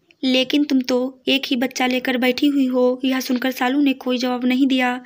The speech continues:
जब उसने आलोक से इस बारे में कहा, तो आलोक, "देखो सालू, हम घर से बहुत दूर रहते हैं, सब कुछ हमें ही मैनेज करना है,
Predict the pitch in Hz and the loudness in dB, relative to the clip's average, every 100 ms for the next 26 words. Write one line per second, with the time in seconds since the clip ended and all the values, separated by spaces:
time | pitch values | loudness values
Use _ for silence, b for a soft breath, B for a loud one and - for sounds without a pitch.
0 | B B 233 262 254 247 247 240 254 269 | B B 0 0 0 -2 0 0 -2 -2
1 | 262 240 240 240 277 254 254 233 240 247 | -4 -2 -2 2 2 2 -2 -4 -6 -6
2 | - 262 240 240 247 254 B B B 226 | -2 0 2 0 -2 -4 B B B 0
3 | 254 247 277 254 247 247 254 247 262 254 | 0 0 -4 -2 0 -2 -4 -2 0 2
4 | 247 240 247 247 247 247 254 247 240 269 | 0 -2 -2 -2 -2 -2 -2 -2 0 0
5 | 262 247 254 B B - 247 240 208 - | 2 0 -2 B B -6 -2 -2 -2 0
6 | 247 269 269 254 254 247 247 247 262 269 | 2 4 4 2 0 0 -2 0 0 0
7 | 247 | 0